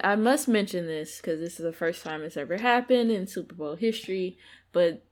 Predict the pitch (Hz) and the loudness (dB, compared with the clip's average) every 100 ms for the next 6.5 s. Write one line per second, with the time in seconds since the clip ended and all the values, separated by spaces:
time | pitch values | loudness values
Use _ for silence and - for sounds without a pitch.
0 | - 202 190 196 185 175 170 170 180 185 | -8 -6 -4 -2 2 2 2 -2 -2 -2
1 | 170 156 - 165 170 - - 180 165 156 | -2 -2 -2 -2 -2 -6 -6 -4 -4 -8
2 | 143 - - 170 170 202 185 170 151 170 | -10 -10 -4 -4 0 0 2 0 -4 -8
3 | 165 - 160 170 160 151 147 135 147 131 | -8 -8 -6 -6 -6 -6 -6 -6 -6 -2
4 | 170 170 175 160 156 147 147 - 160 147 | -4 -2 -4 -4 -4 -4 -6 -6 -6 -6
5 | - 147 139 151 - - - 143 85 - | -8 -8 -8 -12 -14 -12 -6 -6 -6 -10
6 | - - - - - | -12 -14 -16 -16 -18